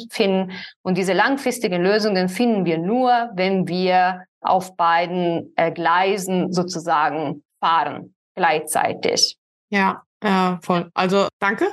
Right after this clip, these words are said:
Speaker 2: für die Erklärung.
Speaker 1: Sehr gerne.
Speaker 2: <laughs> Ich, äh, w-, w-, wollte eigentlich gar nicht ganz so abschweifen, sondern dich eigentlich weiterquatschen lassen. Aber es ist oftmals so, okay, wir haben wir wissen das für uns selbst, äh, verständlich, aber es gibt halt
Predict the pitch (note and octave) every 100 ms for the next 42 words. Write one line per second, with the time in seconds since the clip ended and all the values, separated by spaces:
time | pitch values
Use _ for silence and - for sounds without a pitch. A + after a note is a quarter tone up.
0 | - - - G3+ G3 D#3+ A3+ C4+ F#3 A3
1 | C#4+ - - A3 G#3 G3+ D#4+ F#3+ B3 B3+
2 | D4 C#4 A#3+ - A#3+ A#3+ G#3 G#3 - G#3+
3 | G#3 - G3+ G#3+ B3 C#4 A#3 - G3+ A#3+
4 | A#3+ - G3+ A3 G#3+ G#3 C4 - A#3+ A#3
5 | - - - - A3 A3 G#3+ F#3+ F#3+ F#3+
6 | G3 - F#3+ F3+ G3+ G3+ F#3 F3+ F#3+ F#3+
7 | G3+ F#3+ F#3 F#3 - - - F3+ G3+ G3+
8 | G3 G3+ G3 F#3+ F#3+ G3 F3 F3 F3+ F#3
9 | F#3 _ _ F3 F#3 F#3 G#3 B3+ B3 C4
10 | - - G#3 G#3 - - F#3 F#3 - -
11 | F#3+ F#3 F#3+ F3+ F#3+ F#3 G3+ F3+ F3 F3+
12 | F3+ - F3 G3 F3+ F3